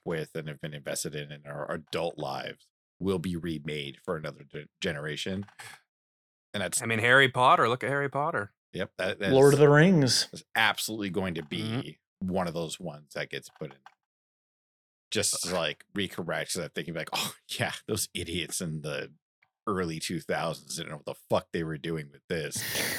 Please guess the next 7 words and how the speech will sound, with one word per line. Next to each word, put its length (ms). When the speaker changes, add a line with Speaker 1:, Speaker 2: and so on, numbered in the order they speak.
Speaker 1:
We 260
got 280
this 260
now." 340
Speaker 3:
<laughs> 1040
Speaker 2:
Shoulda, 360
shoulda. 280